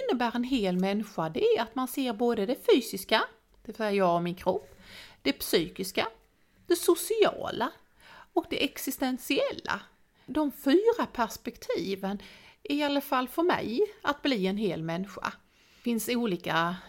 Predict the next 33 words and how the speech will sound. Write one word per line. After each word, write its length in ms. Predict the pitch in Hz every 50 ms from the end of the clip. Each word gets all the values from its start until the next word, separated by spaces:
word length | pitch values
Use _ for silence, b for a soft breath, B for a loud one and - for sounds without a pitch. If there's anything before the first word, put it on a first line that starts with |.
| B B
teorier 840 | - 226 202 180 180 196 190 180 165 165 170 170 170 170 170 175 170
och 100 | 170 165
bakgrunder 800 | 180 180 180 240 - - - - 185 175 170 165 170 165 170 170
över 220 | 165 165 170 170 -
hur 120 | 190 180 170
många 340 | 165 170 170 170 165 170
perspektiv 640 | - - - - - - - 185 185 - 240 185 185
man 180 | 180 175 170 175
vill 100 | 180 180 -
se 220 | - 185 - -
på 120 | - -
en 60 | 180 180
människa, 360 | 185 185 185 190 - 190 180
men 180 | 190 214 233
de 160 | 240 277 277 262
fyra 420 | - - 269 285 277 277 - 165
har 140 | 185 196 170
landat 440 | 170 170 170 175 180 175 - - -
hos 140 | - 180 185
mig. 300 | 185 - - 185 196 B B B B B B B
Jag 200 | - 220 196 185
är 120 | 180 170 175
en 120 | 175 190
kropp, 520 | 185 - - 285 302 349 349 - - -
jag 120 | 277 277 262
har 180 | 277 269 269
ett 120 | 277 277 -
psyke, 580 | - - 285 285 294 294 285 285 - - 240 226
jag 100 | 226 233
har 140 | 226 208 214
ett 100 | 214 -
socialt 500 | - 202 - - 233 220 185 170 175 -
sammanhang 680 | - 175 170 180 190 175 - 180 180 - - - -